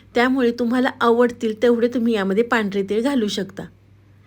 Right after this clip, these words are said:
पांढरे तीळ घातले की छोटा चमचा आपल्याला ओवा घालायचा आहे,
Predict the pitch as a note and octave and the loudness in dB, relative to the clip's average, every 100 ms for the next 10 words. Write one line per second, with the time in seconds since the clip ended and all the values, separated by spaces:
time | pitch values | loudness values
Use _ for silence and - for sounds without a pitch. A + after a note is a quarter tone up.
0 | - - - - - - C#4 B3+ A3 C#4 | -20 -20 -20 -20 -20 0 2 4 2 -2
1 | C#4+ D4 D#4+ D#4 A#3 A3+ B3 C#4+ C4+ C4 | -2 0 -2 0 0 0 -4 -2 -2 -2
2 | C4 D4+ C4+ C#4+ C4 A#3+ A3 - A#3+ A3 | -2 -2 -2 -2 -2 -2 -2 0 2 4
3 | A3+ C#4 B3+ A3+ A3+ | 4 2 0 0 0